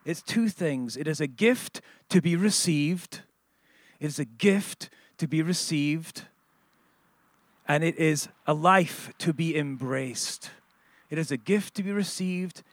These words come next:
and a life to be embraced. With man, this is impossible by our own effort,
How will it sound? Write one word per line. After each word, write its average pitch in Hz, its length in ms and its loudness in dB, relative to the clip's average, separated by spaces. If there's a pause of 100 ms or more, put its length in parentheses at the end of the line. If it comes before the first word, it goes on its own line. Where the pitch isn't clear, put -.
(280)
and 143 120 -4
a 139 60 0
life 139 560 -6 (320)
to 151 100 -4
be 147 200 -4
embraced. 120 760 -8 (1600)
With 147 140 -2
man, 185 340 0
this 165 180 -4
is 143 120 -12
impossible 135 760 -8
by 196 240 0
our 165 160 -4
own 135 240 -8
effort, 127 680 -12